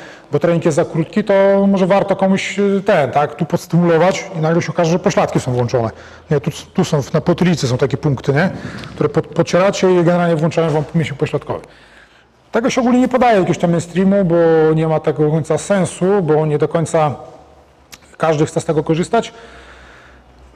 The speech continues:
Ja wam to powiem. I ogólnie wam powiem to, że te punkty niestety, ale się uodparniają czasami, tak, na te, na te, na te pocieranie. Trzeba znaleźć drugi punkt. Jeżeli chcecie na przykład sobie bardziej to zgłębić,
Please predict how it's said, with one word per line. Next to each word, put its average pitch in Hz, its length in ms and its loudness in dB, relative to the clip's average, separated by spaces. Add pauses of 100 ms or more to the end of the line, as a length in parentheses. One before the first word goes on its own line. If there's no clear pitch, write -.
(140)
Ja 214 120 4
wam 220 140 4
to 214 100 2
powiem. 135 340 0 (240)
I 170 40 0
ogólnie 220 220 2
wam 220 80 2
powiem 214 220 2
to, 208 80 2
że 175 80 -4
te 208 80 0
punkty 214 280 0
niestety, 202 320 0
ale 190 100 4
się 214 120 -2
uodparniają 180 560 0
czasami, 110 360 -8 (220)
tak, 143 200 -2
na 139 100 2
te, 143 120 -6
na 139 100 0
te, 139 220 2
na 135 100 -2
te 147 100 -2
pocieranie. 202 380 0
Trzeba 170 160 0
znaleźć 160 220 2
drugi 143 200 0
punkt. - 280 -2 (600)
Jeżeli 175 200 0
chcecie 226 260 0
na 202 100 4
przykład 208 360 0
sobie 190 240 2 (340)
bardziej 190 240 2
to 170 100 0
zgłębić, 160 600 2